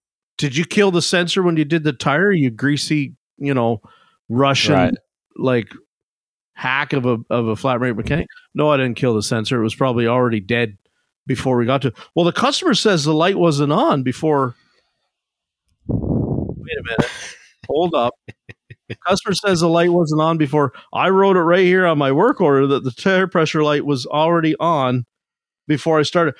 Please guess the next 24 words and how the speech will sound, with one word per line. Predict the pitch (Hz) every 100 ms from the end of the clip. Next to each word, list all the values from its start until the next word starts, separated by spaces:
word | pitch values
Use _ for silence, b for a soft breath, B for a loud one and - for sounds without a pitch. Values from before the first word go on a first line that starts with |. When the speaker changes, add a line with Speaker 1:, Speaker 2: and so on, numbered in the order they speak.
| B B
Speaker 1:
Well, | 214 220 214
yeah, | 202 220 208 214
but | 156 202 - _ _ _ _ _ _ _ _ -
they | 214 247
thought | - 220 208
the | 170
sensor | - 208 160 175
was | 151 127
working. | 127 185 233 - 139 135
Their | 147 170
other | 196 240
guy | 180 170
told | 156 170 160
them | 156
the |
sensor | 139 165 147 143
was | 139
working. | 180 170
It | 143
was | 135
just | 151 123 -
down | 143 143
in | 131
pressure. | - 170 147 101 -